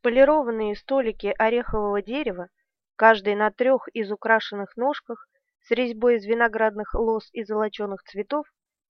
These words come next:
полетели на пол, когда Скриллинг зацепил их когтём, гримасничая и хохоча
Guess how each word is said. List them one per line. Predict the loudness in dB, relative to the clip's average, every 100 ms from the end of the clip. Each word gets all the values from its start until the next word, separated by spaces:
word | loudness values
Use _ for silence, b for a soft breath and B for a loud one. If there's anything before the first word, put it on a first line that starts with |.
| _
полетели | 0 2 0 0
на | 2 2 0
пол, | -2 -10 _ _ _ _
когда | 0 0 6 4
Скриллинг | 4 -2 -2 -2 -4 -6
зацепил | -8 -8 -10 -6 -4
их | -4
когтём, | -2 -4 -4 -10 -10 -12 _ _ _ _ -4
гримасничая | 2 2 4 2 0 -6 -8 -2 -2
и | -2 -8
хохоча | -10 -4 -4 0 0